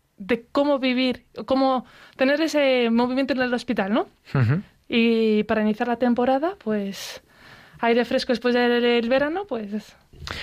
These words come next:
Speaker 2: Oye, ¿cómo se... Esto nunca te lo he preguntado, cómo se gestan las, los hospitales con alma?
Speaker 1: Pues, ¿cómo se gestan?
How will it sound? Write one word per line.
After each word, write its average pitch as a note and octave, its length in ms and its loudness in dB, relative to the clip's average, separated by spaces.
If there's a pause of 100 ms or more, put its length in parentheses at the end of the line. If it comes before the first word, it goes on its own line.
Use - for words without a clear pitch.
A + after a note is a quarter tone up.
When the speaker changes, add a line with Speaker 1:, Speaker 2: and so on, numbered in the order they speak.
(120)
Speaker 2:
Oye, D#3 180 2
¿cómo D3 240 -2
se... D#3 920 -2 (560)
Esto - 160 -6
nunca B2 160 2
te D2+ 80 0
lo D2 60 0
he C#2+ 40 -2
preguntado, D#2+ 440 0 (840)
cómo C3+ 280 2
se C3+ 880 0
gestan A2+ 800 -2 (120)
las, G#2+ 640 0
los G#2 160 0
hospitales G2+ 400 0
con F#2+ 160 -2
alma? B1 340 -6 (1120)
Speaker 1:
Pues, B3+ 840 0 (560)
¿cómo E4 240 0
se C4 180 -2
gestan? G#3 580 -2